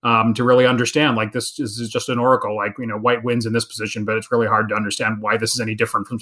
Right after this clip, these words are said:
some other position, um, where white draws, you know? So it, you, you can't really say enough about his, his contributions to chess literature. And it's especially striking since he was such a great competitive player, too. He wasn't,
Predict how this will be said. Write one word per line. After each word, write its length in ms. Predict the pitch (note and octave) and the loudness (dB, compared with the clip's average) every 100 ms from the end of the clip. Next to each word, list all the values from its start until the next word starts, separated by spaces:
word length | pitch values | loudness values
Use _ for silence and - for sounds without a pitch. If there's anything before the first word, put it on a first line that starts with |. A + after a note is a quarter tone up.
| B2 - | -6 -4
some 180 | B2 | 0
other 160 | G#2+ A2 | 2 2
position, 640 | G#2+ G#2+ G#2+ - - F#3 _ _ _ - | 0 -6 -4 -6 -6 -8 _ _ _ -2
um, 180 | A2 G#2+ | 2 4
where 120 | A2 | 4
white 240 | G#2+ A2 - | 4 2 4
draws, 460 | A2+ A2 A#2+ B2 | 4 4 2 0
you 60 | A#2+ | 2
know? 100 | A2+ | 2
So 300 | C#3+ C3 C3+ | 4 4 4
it, 160 | C#3 | 0
you, 160 | E3 D3 | 2 4
you 160 | D#3 D3+ | 4 4
can't 180 | F#3 | 4
really 180 | E3 C#3 | 6 4
say 180 | - B2 | 4 4
enough 220 | A2+ A2+ | 4 2
about 320 | A2 G2+ G#2+ | 0 0 0
his, 380 | A2+ G#2 - - _ _ _ | 0 -2 -4 -8 _ _ _
his 120 | C3+ - | -2 2
contributions 600 | B2+ A#2 A#2 A#2+ A#2 G#2+ | 2 2 0 0 -2 -4
to 100 | A2+ | -4
chess 440 | A#2+ A2+ - - - | 0 0 0 -4 -4
literature. 640 | C3 A#2+ A2+ A2 G#2+ G#2+ | 0 4 4 2 0 2
And 140 | A#2+ B2+ | 2 0
it's 100 | C3 | 0
especially 440 | - E3 D3+ C3 | 2 2 4 2
striking 400 | - C#3 C3+ A#2+ | 2 2 2 0
since 200 | B2+ A2 | -2 -2
he 60 | A#2 | -4
was 100 | C#3 | -2
such 120 | A#2 | -2
a 60 | |
great 160 | A2 A#2+ | -2 -4
competitive 480 | A2 - D#3 B2 - | -6 -6 -2 -2 -2
player, 260 | B2+ G#2+ | -2 -2
too. 140 | G#2 B2 | -2 -2
He 60 | |
wasn't, 360 | A2 B2 A#2+ | 0 0 0